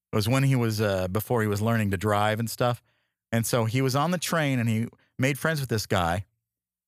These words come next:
And in order to make the sale, the guy's like, "Oh, come over to my house. My wife will make you dinner." You know, it was one of those times when you never told the wife that somebody was coming over. They just showed up with a guy.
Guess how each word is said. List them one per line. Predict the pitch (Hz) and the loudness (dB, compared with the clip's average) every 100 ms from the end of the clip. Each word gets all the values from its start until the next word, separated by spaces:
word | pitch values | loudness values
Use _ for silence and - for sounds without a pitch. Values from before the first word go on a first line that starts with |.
| _ _ 113 | _ _ -4
And | 120 | -2
in | 135 | 0
order | 143 151 | 0 2
to | 135 | 2
make | 135 123 | 0 0
the | 113 | -2
sale, | - 151 151 113 | 0 0 0 0
the | |
guy's | 95 85 87 | -2 -2 -4
like, | 104 160 | -2 0
"Oh, | 165 | 0
come | 190 226 | 2 2
over | 262 240 | 2 2
to | |
my | 233 202 | 0 0
house. | 214 220 143 | 2 0 0
My | 143 | 0
wife | 147 214 190 | 2 2 0
will | 170 | 0
make | 175 156 | -2 0
you | 139 | 0
dinner." | 233 208 104 - 120 | 2 0 -4 -6 -2
You | |
know, | 131 | 0
it | |
was | 120 123 | 0 0
one | 147 | 0
of | |
those | 131 117 - _ _ - | 0 -2 -6 _ _ -4
times | 156 147 135 117 | 0 2 0 0
when | 120 117 - | 0 0 0
you | 120 113 - | -2 -4 -6
never | 127 131 123 113 | 0 2 2 0
told | 139 123 | 2 2
the | 120 | 2
wife | 110 120 127 135 | 2 2 2 -4
that | - | -2
somebody | 139 127 110 | 0 2 2
was | 107 | 0
coming | - 127 120 | 0 0 2
over. | 120 123 123 | 2 2 0
They | 110 | 2
just | 110 - | 0 -2
showed | - 131 113 | 0 0 2
up | 123 - - _ - | 0 -2 -16 _ -2
with | 131 | 2
a | 131 | 2
guy. | 135 135 135 | 4 2 0